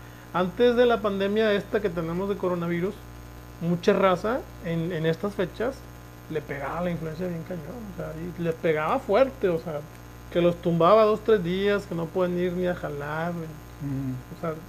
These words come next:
Speaker 1: tuve muchos amigos que sí, que a mí, gracias a Dios, no me ha pegado, pero se les pegó, güey. Dicen, güey, se siente horrible, se, te sientes morir, ¿verdad? Porque, pues, dicen que son calentu-, lo mismo, ¿no? Calenturas, gripas muy fuertes, dolor de,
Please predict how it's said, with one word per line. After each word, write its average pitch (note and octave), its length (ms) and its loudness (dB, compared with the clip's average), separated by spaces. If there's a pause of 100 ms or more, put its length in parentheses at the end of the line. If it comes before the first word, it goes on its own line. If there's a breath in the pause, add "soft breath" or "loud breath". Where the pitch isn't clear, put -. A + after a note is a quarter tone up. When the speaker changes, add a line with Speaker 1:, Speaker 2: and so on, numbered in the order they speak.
(220)
Speaker 1:
tuve F#3+ 180 6
muchos G#3 320 0
amigos F3+ 420 0
que F#3 80 -2
sí, E3+ 140 -6 (240)
que D3+ 260 -6 (320)
a E3 60 -6
mí, E3+ 140 -4
gracias F#3 240 2
a - 20 0
Dios, F3 140 2
no F#3 80 0
me F#3 100 0
ha - 20 -2
pegado, F3+ 400 0
pero D#3 160 -4
se C#3 80 -10
les D3 120 -8
pegó, C#3+ 380 -2
güey. G3 100 -2 (600)
Dicen, D#3+ 300 -2
güey, D3 100 0
se C3 120 -8
siente C3 260 -10
horrible, D3+ 400 -6 (180)
se, - 300 -12
te B2+ 80 -14
sientes D3 340 -10 (640)
morir, D#3 380 -2
¿verdad? D3+ 260 -2 (100)
Porque, C#3+ 340 -10 (580)
pues, D3+ 160 -4
dicen E3 160 -2
que D#3+ 120 -4
son D#3+ 160 -2
calentu-, D3+ 420 -6
lo F3+ 120 2
mismo, D4+ 300 2
¿no? C4 160 -2
Calenturas, G#3 920 2
gripas F#3+ 360 0
muy F#3 120 -2
fuertes, F#3+ 440 0
dolor E3+ 420 0
de, E3 100 -4